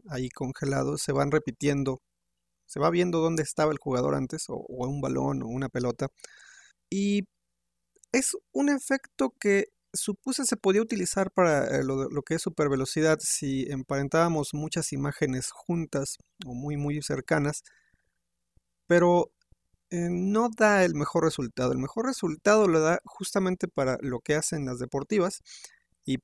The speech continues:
para no hacerles el cuento más largo, vamos a ver cómo es ese efecto. Es este justamente donde,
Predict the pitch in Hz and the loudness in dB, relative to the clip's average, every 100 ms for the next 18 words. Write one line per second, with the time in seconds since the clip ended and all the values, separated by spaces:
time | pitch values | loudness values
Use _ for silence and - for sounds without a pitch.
0 | _ - 135 131 143 156 165 147 - 127 | _ -2 0 0 -2 -4 -2 -4 -6 -8
1 | 131 131 139 135 147 160 160 156 127 131 | -6 -6 -4 -4 2 2 2 0 -2 -6
2 | 131 123 127 - 135 135 127 - - 143 | -6 -6 -8 -4 -4 -2 -4 -6 -6 -4
3 | - 180 - 180 _ _ _ _ - - | -2 -2 -2 -6 _ _ _ _ -20 -20
4 | _ _ _ _ _ _ _ _ _ _ | _ _ _ _ _ _ _ _ _ _
5 | _ - - - - 214 - - 185 - | _ -16 -14 -8 -2 -2 -2 -4 -2 0
6 | 165 165 - 180 185 139 135 131 127 123 | 0 0 2 0 0 -2 -4 -4 -4 -4
7 | 117 | -6